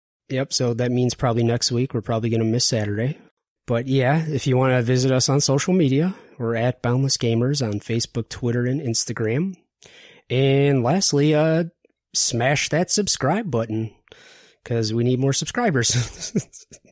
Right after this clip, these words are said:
Uh, only do it if you enjoyed it, though. If you don't enjoy us, then that's perfectly fine if you don't wanna subscribe, you know, I totally understand. But yeah,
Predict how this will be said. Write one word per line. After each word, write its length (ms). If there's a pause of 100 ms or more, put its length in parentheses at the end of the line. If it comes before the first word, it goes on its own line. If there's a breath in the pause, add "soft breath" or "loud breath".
(460)
Uh, 200
only 260
do 160
it 80
if 100
you 120
enjoyed 340
it, 60
though. 160
If 80
you 100
don't 220
enjoy 400
us, 140
then 240
that's 200
perfectly 440
fine 280
if 100
you 60
don't 140
wanna 160
subscribe, 580
you 60
know, 180
I 60
totally 400
understand. 580 (720)
But 140
yeah, 240